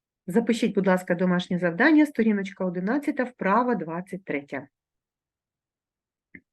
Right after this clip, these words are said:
І знову ваша улюблена веселка.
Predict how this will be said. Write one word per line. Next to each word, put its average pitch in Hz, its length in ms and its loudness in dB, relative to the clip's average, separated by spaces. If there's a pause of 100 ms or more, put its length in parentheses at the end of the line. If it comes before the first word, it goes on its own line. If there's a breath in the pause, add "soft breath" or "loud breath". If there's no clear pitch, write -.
(600)
І 180 100 0
знову 185 300 4
ваша 196 300 2
улюблена 196 460 2
веселка. 220 600 -2